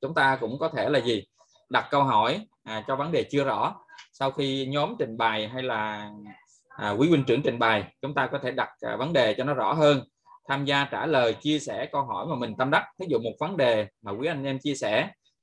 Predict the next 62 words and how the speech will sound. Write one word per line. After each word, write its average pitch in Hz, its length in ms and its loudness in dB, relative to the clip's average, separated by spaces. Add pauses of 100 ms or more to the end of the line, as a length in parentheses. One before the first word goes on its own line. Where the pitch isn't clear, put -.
chúng 143 120 -10
ta 139 200 -4
thấy 151 140 -2
rằng 120 260 -2
chúng 139 140 -8
ta 131 220 -2
có 147 240 4
cái 180 100 -2
nội 113 220 -2
dung 131 340 2
mà 104 260 -4
chúng 131 120 -6
ta 131 80 2
tâm 131 220 0
đắc, 160 140 4 (140)
chúng 139 120 -6
ta 123 140 2
có 135 160 -4
thể 113 280 0
giơ 131 100 6
tay 127 360 0
để 117 100 -4
mà, 104 280 -6 (360)
mà 101 120 -4
chúng 127 100 -4
ta 135 80 4
chia 127 180 0
sẻ 113 260 2
thêm. 143 220 6 (580)
Và 107 220 2
đặt 123 240 0
vấn 175 180 0
đề 123 180 4
phản 127 300 -4
biện 123 320 0
khi 143 120 -6
nội 113 260 -6
dung, 147 240 4 (140)
à, 110 160 -8
chưa 147 120 2
thuyết - 200 2
phục. 135 140 4 (480)
Chẳng 160 100 -4
hạn 117 180 -4
cái 175 100 0
nội 123 220 0
dung 151 180 2
đó, 165 380 0
à, 120 400 -12
khiến 220 200 4
chúng 220 120 -2
ta 147 220 0
còn 113 120 -4
nghi 147 240 2
ngờ, 120 240 2 (320)
chúng 156 120 -10
ta 143 100 -2
còn 117 200 -6
nhiều 120 240 0
cái 147 60 -2
nội 120 200 -2
dung 143 160 4